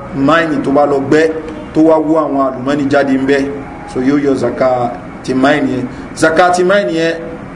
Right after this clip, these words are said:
ní tó tẹ̀wọ̀n, iye tí a máa ń yọ níbi zaka gold àti silver la yọ fún un. Ṣùgbọ́n ti rikaz one fifty ni, torí pé kò ṣe wàhálà rárá lórí ẹ̀, ó kàn bá nǹkan yẹn níbi ilẹ̀ kẹfìrí ni. So,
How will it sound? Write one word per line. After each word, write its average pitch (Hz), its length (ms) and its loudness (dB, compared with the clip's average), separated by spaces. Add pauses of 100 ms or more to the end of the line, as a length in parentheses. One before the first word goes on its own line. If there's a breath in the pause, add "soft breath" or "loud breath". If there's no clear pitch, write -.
ní 160 220 2
tó 175 80 6
tẹ̀wọ̀n, 170 400 2 (500)
iye 147 260 4
tí 151 160 2
a 151 80 4
máa 160 140 0
ń 160 100 -2
yọ 156 80 2
níbi 151 200 0
zaka 143 340 2 (100)
gold 160 180 4
àti 135 220 -2
silver 151 360 4
la 139 180 2
yọ 143 140 -2
fún 139 160 -2
un. 131 100 0 (240 loud breath)
Ṣùgbọ́n 226 300 2
ti 220 120 0
rikaz 190 640 0 (380)
one 151 240 4
fifty 180 300 0
ni, 135 100 2
torí 156 220 2
pé - 120 0
kò 185 140 2
ṣe 156 160 0
wàhálà 147 380 2
rárá 147 240 0 (300)
lórí 147 240 4
ẹ̀, 147 180 0
ó 165 60 4
kàn 160 200 -2
bá 156 140 2
nǹkan 143 220 -2
yẹn 131 200 0 (380)
níbi 135 220 2
ilẹ̀ 127 360 0 (280)
kẹfìrí 131 380 0
ni. 131 80 0 (400 loud breath)
So, - 140 -4